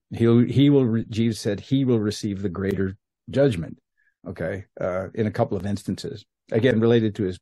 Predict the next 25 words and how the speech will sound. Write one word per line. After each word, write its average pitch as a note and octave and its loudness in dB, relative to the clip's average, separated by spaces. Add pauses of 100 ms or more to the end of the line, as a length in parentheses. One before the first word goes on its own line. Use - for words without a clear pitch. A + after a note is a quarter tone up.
parables. F2+ -6 (800)
As B2 2
far C#3+ 4
as A#2 2
rewards, B2 4
uh, A2 0
again, A#2 2
uh, G2+ -4
the, A2+ -10 (140)
the, A#2 -8 (380)
the B2 4
New B2+ 6
Testament A#2+ 0
speaks - -2
of G2+ -6
different G2 -6
crowns A#2 2
that, A2 -2 (180)
uh, G#2 -2
we A2 0
will A2+ 0
receive, A#2 -2 (600)
uh, G#2 -4 (520)
and, G#2+ 0
uh, G2+ 2